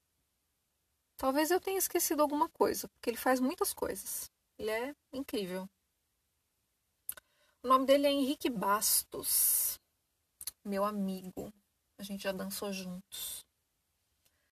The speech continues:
Eu conheci ele justamente na dança. Eu faço parte de um grupo,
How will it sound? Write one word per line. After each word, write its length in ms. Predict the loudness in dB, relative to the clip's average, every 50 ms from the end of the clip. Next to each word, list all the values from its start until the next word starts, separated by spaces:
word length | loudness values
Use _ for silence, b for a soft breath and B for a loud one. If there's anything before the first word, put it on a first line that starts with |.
| _ _ _ _ _ _ _ -16 -10 -8
Eu 120 | -6 -4
conheci 560 | -4 -2 -2 -2 0 2 2 2 2 2 2
ele 680 | 2 4 4 4 6 4 2 2 0 -2 -4 -6 -6 -10 _ _ -10
justamente 760 | -8 -6 -4 -2 -2 0 0 0 0 0 0 0 0 0 0
na 160 | 0 0 0 -2
dança. 800 | -2 -2 -2 -2 -2 0 2 4 6 6 6 4 2 -2 -8 -12 -14 _ _ _ _ _ _ -18 B B B B B B B B _ _ -10
Eu 920 | -6 -6 -4 -2 -2 -2 -2 0 0 0 0 -2 -2 -2 -4 -6 -6 -8 -10 _ _ _ _ -20
faço 320 | -10 -6 -4 -2 -2 -2 -2 0
parte 320 | -2 -2 -2 -4 -8 -8
de 120 | -6 -6
um 140 | -4 -4 -4
grupo, 460 | -4 -4 -4 -4 -6 -8 _ -20 -20